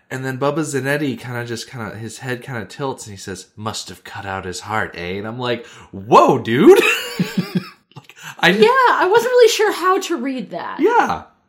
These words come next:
Speaker 1: Like, and the, the, the station master, he, like, gives him the side eye at first, and then he slowly turns his head. And even, even Johnny the boy behind him is kinda like,
Speaker 2: Like,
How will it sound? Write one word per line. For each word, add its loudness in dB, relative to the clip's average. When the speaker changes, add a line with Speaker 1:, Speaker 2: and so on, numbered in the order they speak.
Speaker 1:
Like, -4
and -6
the, -4
the, -14
the -12
station -6
master, -4
he, -6
like, -4
gives -8
him -6
the -10
side -6
eye 0
at -12
first, -6
and -12
then -12
he -10
slowly -10
turns -10
his -8
head. -8
And -2
even, -4
even -6
Johnny -2
the 0
boy 4
behind -4
him -4
is -6
kinda -8
like, -2
Speaker 2:
Like, -8